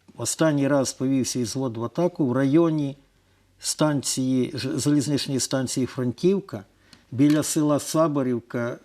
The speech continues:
Оратівського району Вінницької області, де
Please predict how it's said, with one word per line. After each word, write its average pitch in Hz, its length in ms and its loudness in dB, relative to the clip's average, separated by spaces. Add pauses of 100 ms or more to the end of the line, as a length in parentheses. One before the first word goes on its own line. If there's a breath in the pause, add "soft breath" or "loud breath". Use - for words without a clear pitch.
Оратівського 143 680 -2
району 156 360 2
Вінницької 143 580 0
області, 110 460 -6 (1400 soft breath)
де 156 520 2